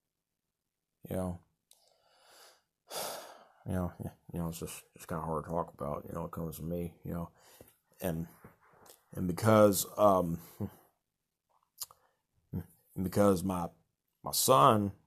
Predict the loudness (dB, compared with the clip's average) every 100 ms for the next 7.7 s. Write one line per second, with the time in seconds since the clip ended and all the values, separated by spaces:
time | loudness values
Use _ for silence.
0 | -12 -6 -2 0 0 -2 -6 -8 -10 _
1 | -12 -10 -10 _ _ -2 0 4 4 4
2 | 4 2 0 -2 -4 -4 -4 2 4 2
3 | 0 -10 -2 0 6 6 6 2 2 2
4 | 2 0 0 0 -2 -2 2 4 8 8
5 | 8 0 -8 -6 -4 -6 -10 _ _ _
6 | _ -8 -6 -6 _ _ _ _ _ _
7 | -4 -2 0 0 -2 -6